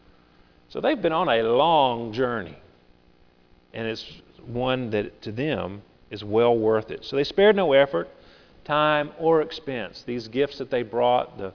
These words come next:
the gold, the frankincense, and the myrrh, were very expensive and rare gifts.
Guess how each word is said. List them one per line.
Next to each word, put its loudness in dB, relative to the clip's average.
the -18
gold, 2
the -6
frankincense, -8
and -8
the -8
myrrh, -2
were -2
very 2
expensive -6
and -6
rare 2
gifts. -4